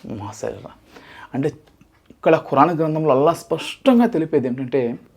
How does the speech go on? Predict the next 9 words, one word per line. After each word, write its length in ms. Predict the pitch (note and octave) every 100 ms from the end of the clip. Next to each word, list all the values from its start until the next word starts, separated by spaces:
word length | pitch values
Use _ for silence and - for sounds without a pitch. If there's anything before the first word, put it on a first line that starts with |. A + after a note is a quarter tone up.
| _ _ _ - _ _ _ _ -
ఒక 140 | F#3 A3+
వ్యక్తి 360 | G3 G3+ -
తప్పు 380 | A#3+ F#3 - A3+
చేసిన 260 | G#3+ A3+ G#3
వెను 320 | D3+ E3+ A#3+
వెంటనే, 720 | A#3+ B3 - D4+ C#4 G3 G#3+ - - - -
"దేవుడా, 560 | D3 F#3 - C4 - - - _ _ _ _ _ _ _ _ D3+
తప్పు 240 | C#3+ F#3
అయిపోయింది, 600 | E3+ E3 C#3 B2+ B2 A2